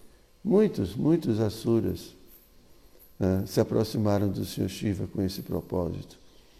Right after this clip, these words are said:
porque conhecem, assim, a bondade do Senhor Shiva como a personalidade mais misericordiosa.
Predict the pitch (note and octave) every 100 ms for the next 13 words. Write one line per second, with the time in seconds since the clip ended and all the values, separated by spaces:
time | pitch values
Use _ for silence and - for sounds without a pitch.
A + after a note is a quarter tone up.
0 | - - - - - - A2+ B2 A#2 A2+
1 | A2+ C3+ B2+ A2+ G2+ - G2+ G2 A2+ G#2
2 | A2 A#2+ A2 G#2 G2+ - G#2 - B2+ A2
3 | G2+ A#2 A2+ A2 G2 - - - - -
4 | - A2+ A2+ G#2+ B2 A2 G#2+ A2+ A2 G#2+
5 | G#2 G#2 G#2+ B2+ B2+ A2+ A#2 G#2+ G#2 G2
6 | G2+ G2 F2+ F2+ F#2 - G#2 G2+